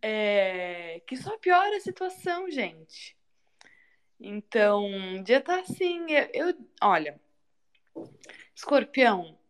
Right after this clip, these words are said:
é signo de ficar mais quieto, introspectivo, de ficar assim na sua,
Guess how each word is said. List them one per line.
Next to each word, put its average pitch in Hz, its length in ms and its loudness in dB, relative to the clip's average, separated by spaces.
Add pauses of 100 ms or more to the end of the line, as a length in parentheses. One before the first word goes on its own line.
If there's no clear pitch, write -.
(120)
é 190 160 -2
signo 190 580 -8 (300)
de 330 140 -2
ficar 320 260 -6
mais 277 220 -4
quieto, 285 460 -2
introspectivo, 254 1120 -6
de 220 140 -8
ficar 254 300 -4
assim 254 300 -4
na 220 180 -4
sua, 247 600 2